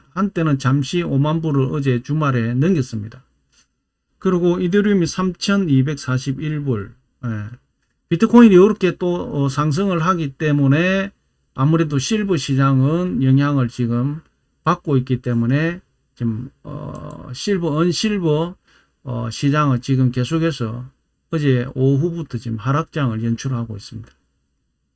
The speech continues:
최근 들어서 이제 제가 항상 말씀드리지만, 어, 비트코인 시장이 상승하게 되면 실버 선물 시장 자금이 빠지는 것 같아요. 예. 그래서 지금 그런 어떤 영향이 계속,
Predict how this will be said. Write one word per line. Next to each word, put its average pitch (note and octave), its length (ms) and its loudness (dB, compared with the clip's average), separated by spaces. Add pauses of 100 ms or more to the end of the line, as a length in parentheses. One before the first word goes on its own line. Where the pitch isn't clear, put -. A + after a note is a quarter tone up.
(1160)
최근 B3+ 280 6
들어서 A3 240 6
이제 F#3 180 2
제가 F3+ 240 2
항상 G#3+ 240 4
말씀드리지만, E3 1300 2 (500)
어, C#3+ 240 0
비트코인 A#3+ 400 4
시장이 E3 460 2
상승하게 D3+ 760 0
되면 A#2+ 520 -2 (1080)
실버 A#3 340 4
선물 B3 420 4
시장 C3+ 380 2
자금이 C3 380 0
빠지는 D3+ 400 -2
것 A2+ 80 -2
같아요. A2 300 -10 (420)
예. G#2+ 240 -10 (720)
그래서 C#3 260 0
지금 C#3+ 540 2
그런 F#3+ 340 2
어떤 C3 300 2
영향이 C#3+ 480 4
계속, C3 500 0